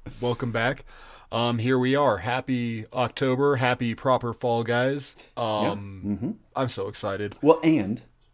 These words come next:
Speaker 2: and, uh, it, it'll, I think this will just miss, but also, by the time this episode comes out, a happy belated birthday to you, sir.
Speaker 1: Yes, thank you,
Speaker 2: Uh,
Speaker 1: sir. Yeah, it would have been, uh, Monday.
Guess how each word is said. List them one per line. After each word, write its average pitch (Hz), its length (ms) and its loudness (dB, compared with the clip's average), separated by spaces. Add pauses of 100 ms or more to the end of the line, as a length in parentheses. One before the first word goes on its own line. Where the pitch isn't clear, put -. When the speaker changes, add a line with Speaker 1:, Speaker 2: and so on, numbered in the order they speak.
(140)
Speaker 2:
and, 170 520 2 (260)
uh, 117 540 6 (840)
it, 160 200 0
it'll, 143 340 2
I 139 60 -2
think 151 180 0
this 139 220 2
will 120 80 -4
just 135 500 -2
miss, 120 520 0 (200)
but 120 140 2
also, 127 640 4 (120)
by 120 120 4
the 113 80 0
time 120 220 2
this 110 120 -2
episode 123 380 -2
comes 123 140 -2
out, 120 200 4
a 127 60 -4
happy 135 460 -2 (120)
belated 131 520 0
birthday 131 420 -2
to 131 160 -6
you, 147 440 -2
sir. 90 500 -14 (100)
Speaker 1:
Yes, 127 380 0
thank 262 280 0
you, 127 60 2
Speaker 2:
Uh, - 40 -4
Speaker 1:
sir. 175 220 -2
Yeah, 214 300 8
it 123 100 2
would 143 140 4
have 139 100 4
been, 147 240 4
uh, 160 220 2
Monday. 139 460 -2